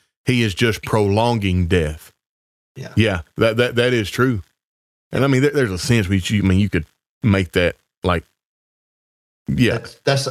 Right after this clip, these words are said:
Speaker 2: that's everybody's
Speaker 1: That argument was
Speaker 2: case.
Speaker 1: just about everything. But, I
Speaker 2: Yeah.
Speaker 1: mean, it's,
Speaker 2: Yeah.
Speaker 1: it's a good argument.
Speaker 2: Yep.
Speaker 1: Um, the side effects
Speaker 2: Yep.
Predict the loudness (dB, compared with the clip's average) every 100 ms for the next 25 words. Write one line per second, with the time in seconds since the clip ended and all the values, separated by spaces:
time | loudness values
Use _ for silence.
0 | -2 -2 2 2 4 4 4 2 0 0
1 | 0 -2 0 0 2 0 -2 -4 -6 0
2 | 2 2 2 2 2 0 -4 0 2 4
3 | 2 2 -2 -4 -10 -16 _ _ -6 -6
4 | -6 -20 _ _ -4 -2 0 -2 -2 -6
5 | -8 _ -20 -20 _ _ _ _ _ _
6 | _ _ _ _ _ _ _ _ 2 2
7 | 2 2 2 0 -2 -2 -2 -4 -10 -10
8 | -8 -10 -8 -10